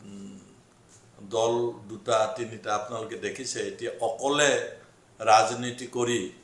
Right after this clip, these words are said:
আহ, ক্ষমতা দখল কৰা, আহ,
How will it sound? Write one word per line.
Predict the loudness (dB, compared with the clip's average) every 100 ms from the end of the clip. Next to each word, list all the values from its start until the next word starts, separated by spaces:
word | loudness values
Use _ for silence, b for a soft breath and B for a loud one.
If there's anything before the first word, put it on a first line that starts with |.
| _ -20 _ _ -10
আহ, | -6 -4 -6 -8 -14 -16 -8
ক্ষমতা | 4 8 10 10 10
দখল | 8 4 2 0
কৰা, | 4 4 4 -2 -12 -20 _ _ _ _ -10
আহ, | -8 -6 -6 -8